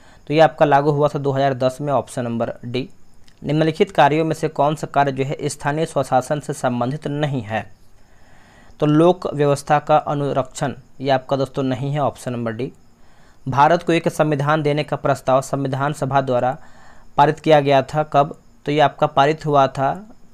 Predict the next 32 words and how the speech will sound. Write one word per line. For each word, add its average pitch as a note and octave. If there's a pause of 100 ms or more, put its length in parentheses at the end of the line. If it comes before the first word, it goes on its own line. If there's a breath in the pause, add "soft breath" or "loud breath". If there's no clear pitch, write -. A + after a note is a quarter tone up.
बाईस C#3+
जनवरी C#3+
उन्नीस C#3+
सौ C#3
सैंतालीस A2+
में, G2
ऑप्शन C3
नंबर C3
बी C3
होगा। C#3 (680 soft breath)
संविधान E3
सभा E3
द्वारा D3+
भारतीय C3+
संविधान C#3+
को C#3
स्वीकृत C#3+
किया C#3
गया B2+
था D3
कब, - (680 soft breath)
तो D3+
ये D3+
आपको D#3
हो D3
जाएगा D3
छब्बीस D3+
जनवरी D3
उन्नीस C#3
सौ E3
उनचास C3
को, -